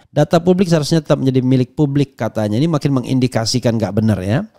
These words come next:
Data penerbangan jet pribadi teman Kaisang yang terungkap akun tersebut perlihatkan perjalanan dari delapan belas Juni dua ribu dua puluh satu hingga dua puluh dua September dua ribu dua satu. Ya. Data menunjukkan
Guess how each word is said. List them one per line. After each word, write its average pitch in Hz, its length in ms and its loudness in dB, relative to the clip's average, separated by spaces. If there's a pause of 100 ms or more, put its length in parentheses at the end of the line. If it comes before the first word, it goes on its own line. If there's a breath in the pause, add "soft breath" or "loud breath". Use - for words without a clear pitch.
(380 loud breath)
Data 151 240 2
penerbangan 156 560 2
jet 156 240 0
pribadi 143 320 2
teman 131 320 0
Kaisang 131 480 0
yang 127 160 0
terungkap 131 320 0
akun 127 240 -2
tersebut 139 480 -2
perlihatkan 131 720 2
perjalanan 135 560 2
dari 139 160 2
delapan 131 400 2
belas 139 240 0
Juni 175 400 2
dua 139 240 4
ribu 131 160 2
dua 123 160 4
puluh - 80 -2
satu 131 320 -2
hingga 139 240 2
dua 131 320 0
puluh 139 160 0
dua 127 160 2
September 127 640 -2
dua 113 240 -4
ribu 117 160 0
dua 113 160 -4
satu. 101 480 -8 (300)
Ya. - 160 -14 (160)
Data 156 320 2
menunjukkan 170 480 2